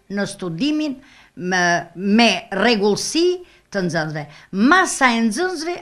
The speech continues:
është e çorientuar. Kemi një numër shumë të madh nxënësish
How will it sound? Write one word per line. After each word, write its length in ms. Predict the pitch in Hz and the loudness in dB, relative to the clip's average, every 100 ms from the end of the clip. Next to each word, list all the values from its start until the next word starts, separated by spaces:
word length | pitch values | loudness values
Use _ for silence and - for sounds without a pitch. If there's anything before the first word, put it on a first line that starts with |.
| - | 0
është 380 | 285 311 - 233 | 2 2 -2 -6
e 60 | |
çorientuar. 840 | 226 214 202 185 190 156 135 123 - - - - | -4 -2 -2 -4 -6 -6 -4 -6 -8 -18 -20 -20
Kemi 440 | - 302 302 262 233 | -6 0 2 2 2
një 180 | 220 214 | 0 0
numër 540 | 208 226 247 208 175 | 2 2 2 2 -2
shumë 560 | 147 - - 330 392 392 | -4 -6 -2 0 0 2
të 100 | 311 | 2
madh 300 | 247 220 170 | 4 2 2
nxënësish 640 | 175 151 226 285 - 381 | -4 -2 -2 -2 -4 -6